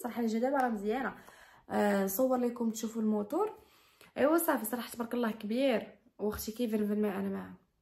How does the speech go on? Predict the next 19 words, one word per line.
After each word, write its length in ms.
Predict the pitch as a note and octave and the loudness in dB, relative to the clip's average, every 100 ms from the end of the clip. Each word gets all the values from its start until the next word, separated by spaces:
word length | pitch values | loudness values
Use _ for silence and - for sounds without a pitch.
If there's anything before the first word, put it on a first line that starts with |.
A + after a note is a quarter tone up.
| _ - - A3 | _ -14 -10 -6
انا 100 | G#3 | -4
والو 360 | G#3 G3+ G3 | -4 -6 -8
اختي، 280 | G3+ - G#3 | -10 -12 -8
انا 140 | A3 | -4
والو، 320 | A#3+ A#3+ A#3+ G#3+ | -2 -2 -2 -2
انا 380 | G#3 A#3 D#4 | 0 0 0
والو، 1160 | A3 A3 A3+ G#3+ G#3 G3+ G3+ G3 G3 G3 G3 B3 | 0 0 2 2 2 2 0 0 -2 -2 2 2
جيم 340 | A3 A3 G#3+ A#3 | 4 2 2 4
با، 100 | B3 | 4
جيم 220 | A3+ A3 | 2 -2
با 160 | A3 | -2
المواتر. 500 | B3 A3 G3+ F#3+ F#3+ F3 _ _ - | 0 0 0 -4 -8 -14 _ _ -16
شي 160 | - | -14
حاجه 220 | A3 A3+ | -4 -2
زعما 280 | A#3 G3+ G#3 | -2 -4 -4
اللي 140 | B3 A3 | -2 0
فريمون 340 | G#3 A#3 B3 | 0 0 -2
تنكرهها، 500 | A#3+ A3 - G#3 G#3 | -4 -6 -4 -4 -4
تنكرهها 680 | A#3+ A3+ G#3+ G3 F3+ A3 C#4+ | -4 -4 -6 -8 2 4 4